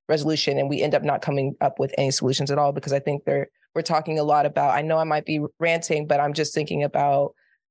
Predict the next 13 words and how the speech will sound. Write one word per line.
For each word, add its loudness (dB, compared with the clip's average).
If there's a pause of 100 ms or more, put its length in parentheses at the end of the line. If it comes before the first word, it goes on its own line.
(140)
okay, 2
the 0
most 2
obvious 2
point 0
is 0
politics. 0
Like, 0
no 2
one 0
can -2
ever 2
find 0